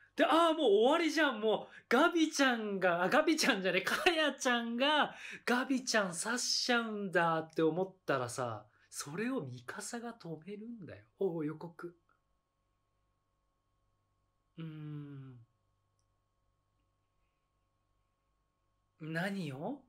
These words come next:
だからそこの内容、なんだ、リヴァイの今の。暴悪？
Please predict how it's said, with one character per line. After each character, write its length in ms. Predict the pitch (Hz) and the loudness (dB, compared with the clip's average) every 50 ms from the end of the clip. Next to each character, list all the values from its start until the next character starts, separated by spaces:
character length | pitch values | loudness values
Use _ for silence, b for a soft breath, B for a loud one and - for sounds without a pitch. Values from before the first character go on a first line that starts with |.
| _ _ _ _ _ _ _ _ _ _ _ _ _ _ _ _ _ _ _ _ _ _ _ _ _ _ | _ _ _ _ _ _ _ _ _ _ _ _ _ _ _ _ _ _ _ _ _ _ _ _ _ _
だ 100 | 143 151 | -4 -4
か 60 | 147 139 | -2 -2
ら 60 | - | -4
そ 160 | - - 180 | -6 -8 -8
こ 180 | - - 254 240 | -4 -2 0 0
の 140 | 247 233 | 2 2
内 460 | 170 165 170 185 226 247 247 247 240 233 | 2 2 2 2 2 0 0 0 -2 -2
容、 420 | 240 233 233 233 220 220 b b b b b b b | 0 0 0 0 0 -2 b b b b b b b
な 140 | 170 208 269 | -2 0 0
ん 60 | 254 | 0
だ、 100 | - 139 | 0 0
リ 120 | 131 160 175 | 0 0 2
ヴ 20 | |
ァ 180 | 147 151 139 127 | 2 2 2 0
イ 20 | |
の 80 | 123 123 | -2 -4
今 200 | 127 123 117 110 | -6 -8 -8 -10
の。 60 | 104 98 98 - _ _ _ _ _ _ _ _ _ _ _ _ _ _ _ _ _ _ _ _ - | -12 -14 -18 -20 _ _ _ _ _ _ _ _ _ _ _ _ _ _ _ _ _ _ _ _ -12
暴 460 | - 131 170 202 214 240 262 269 277 | -10 -8 -6 -4 -2 0 0 0 0
悪？ 320 | 277 269 - - 277 262 | 0 -2 -2 -4 -4 -4